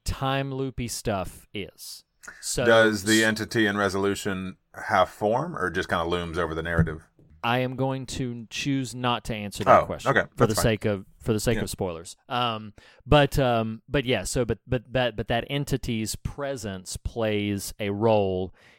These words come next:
Speaker 1: in Resolution. That is the connecting point. Although I should mention, do you remember in The Endless where they go to that trailer and there's a note on there where Byron, the character, By-, the, this person, Byron, has said,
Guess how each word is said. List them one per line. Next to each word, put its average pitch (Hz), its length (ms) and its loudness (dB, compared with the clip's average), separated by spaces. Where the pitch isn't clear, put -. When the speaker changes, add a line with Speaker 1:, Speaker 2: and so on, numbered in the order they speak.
Speaker 1:
in 104 180 -4
Resolution. 98 680 0
That 120 340 0
is 104 640 0
the 104 260 -4
connecting 107 420 -2
point. 101 260 -4
Although 139 300 4
I 156 80 6
should 196 300 4
mention, 147 320 -4
do 117 80 -6
you 165 120 -4
remember 151 460 -2
in 123 180 -8
The 113 160 -6
Endless 120 460 -6
where 120 100 0
they 104 140 -2
go 110 640 -2
to 120 100 -2
that 110 240 -2
trailer 143 680 -2
and 110 380 -2
there's 107 220 2
a 110 40 -2
note 120 300 2
on 131 180 0
there 127 400 -4
where 110 280 -2
Byron, 120 680 -4
the 110 120 -2
character, 113 360 0
By-, 98 280 -6
the, 104 280 -2
this 104 240 -4
person, 127 600 0
Byron, 117 540 0
has 110 220 -4
said, 107 580 0